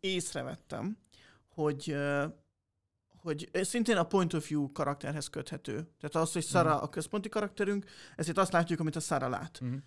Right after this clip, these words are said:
Speaker 1: És azt nem raktam össze, hogy a játékban is valószínűleg úgy van, de az, hogy tudatosan be volt rakva a hátsó ülésre a kamera, mikor sok mi-, és emiatt sok mindent nem láthattál, és pontosan ugyanazt láttad, amit Sarah lát,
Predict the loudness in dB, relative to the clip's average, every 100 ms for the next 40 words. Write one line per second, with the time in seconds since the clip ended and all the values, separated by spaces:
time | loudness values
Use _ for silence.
0 | _ -4 2 4 4 4 2 2 0 0
1 | 0 -2 -2 0 0 0 0 0 -2 -4
2 | -4 0 0 -2 -6 -20 -4 0 2 2
3 | 4 2 0 _ _ _ _ _ _ _
4 | _ _ -6 2 4 4 2 4 2 4
5 | 4 6 4 4 0 0 2 2 0 0
6 | -2 -2 -2 -4 -4 -4 -4 -4 -6 -8
7 | _ _ _ _ _ -6 0 2 2 2
8 | 0 0 -4 -6 -6 -4 -4 -2 0 2
9 | 0 -2 -2 0 0 0 2 0 -2 -6
10 | -6 0 2 2 -2 -18 -20 -18 -8 -4
11 | 4 6 6 4 2 2 2 0 0 0
12 | 0 0 2 2 0 -2 -4 -6